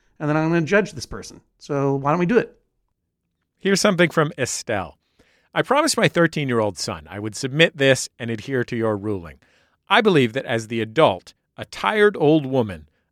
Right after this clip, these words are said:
Speaker 2: I should have the armrest on the couch. That way I can lean against it and wonder why I ever thought I could handle being an adult.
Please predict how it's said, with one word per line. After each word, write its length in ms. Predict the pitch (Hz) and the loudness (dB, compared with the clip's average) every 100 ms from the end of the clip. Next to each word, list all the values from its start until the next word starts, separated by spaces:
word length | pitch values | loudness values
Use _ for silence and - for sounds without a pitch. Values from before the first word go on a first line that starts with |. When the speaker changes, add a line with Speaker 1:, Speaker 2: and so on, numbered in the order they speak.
| _ | _
Speaker 2:
I 280 | 147 156 127 | 2 4 4
should 200 | 127 131 | 2 -2
have 200 | 117 120 | 0 0
the 140 | 117 - | -2 -2
armrest 580 | 190 202 131 87 - - | 2 2 0 -6 -10 -14
on 120 | 104 | -12
the 80 | 117 | -4
couch. 480 | - - 107 - - _ _ _ | 0 2 0 -6 -20 _ _ _
That 200 | 92 - | -18 -16
way 200 | 107 107 | -12 -6
I 140 | 107 | -4
can 220 | 127 117 117 | -4 -6 -4
lean 200 | 165 170 | -2 0
against 400 | 135 131 139 - | 2 2 0 0
it 160 | 165 - | -2 -4
and 140 | 123 | -12
wonder 320 | 110 143 160 165 | -8 -6 -6 -4
why 280 | 131 123 | 2 2
I 160 | 127 110 | 2 -4
ever 320 | - 131 143 | -6 -4 -4
thought 300 | 135 113 104 - | -4 -6 -6 -6
I 140 | 110 | -10
could 180 | - 95 | -10 -12
handle 340 | 98 110 117 | -8 -6 -6
being 400 | 120 147 202 120 | -6 -2 -2 -2
an 100 | 98 | -6
adult. 400 | 85 82 87 - | -12 -12 -14 -16